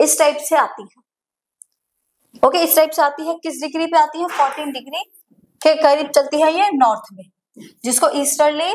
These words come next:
subtropical winds भी बोला जाता है। ठीक है, अब next topic बचा है हमारा,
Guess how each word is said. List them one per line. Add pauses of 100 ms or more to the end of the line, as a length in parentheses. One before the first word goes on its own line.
(280)
subtropical
winds
भी (1300)
बोला
जाता
है। (2750)
ठीक
है,
अब
next
topic
बचा
है
हमारा,